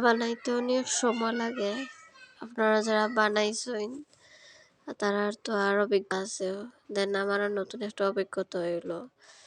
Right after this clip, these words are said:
আমার গরু সবসময় আমার আম্মে আর আমার আফা মিলিয়া বানাইতা।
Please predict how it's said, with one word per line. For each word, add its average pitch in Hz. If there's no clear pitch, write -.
আমার 226
গরু 226
সবসময় 220
আমার 196
আম্মে 196
আর 185
আমার 180
আফা 190
মিলিয়া 190
বানাইতা। 160